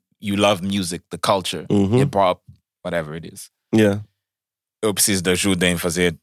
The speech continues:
Speaker 1: tá, tá, tá, tá, whatever it is,
Speaker 2: Yeah.
Speaker 1: porque I wanna do so, so, so and so.
Speaker 2: Yeah.
Speaker 1: Porque, bro, eu acredito que há muita pe-, muitas pessoas that wanna help, man.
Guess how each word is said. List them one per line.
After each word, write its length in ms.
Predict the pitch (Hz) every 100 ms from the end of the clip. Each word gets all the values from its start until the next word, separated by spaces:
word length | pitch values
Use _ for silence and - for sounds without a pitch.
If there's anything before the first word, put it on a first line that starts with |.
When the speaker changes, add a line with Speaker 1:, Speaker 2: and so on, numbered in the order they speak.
| _
Speaker 1:
tá, 120 | 95 87
tá, 140 | 90
tá, 140 | 80
tá, 160 | 76 73
whatever 340 | 76 82 78 80
it 80 | 80
is, 60 | 107
Speaker 2:
Yeah. 120 | 92
Speaker 1:
porque 140 | 101 - 87
I 100 | 85
wanna 180 | 90
do 220 | 85 85 80
so, 220 | - 78
so, 160 | -
so 160 | 78 80
and 100 | 78
so. 260 | - - - _ _ -
Speaker 2:
Yeah. 220 | 98 90 - _ _ _ _ _ _ _ _ _ _ _ -
Speaker 1:
Porque, 280 | 113 90 - _ _ -
bro, 200 | 104 123
eu 60 | 123
acredito 420 | 123 110 139 -
que 80 | 127
há 60 |
muita 240 | 139 135 110
pe-, 160 | - -
muitas 320 | 131 131 110
pessoas 420 | - 127 117 98
that 220 | 90 98
wanna 180 | 113 110
help, 280 | 98 101 82 -
man. 240 | 76 78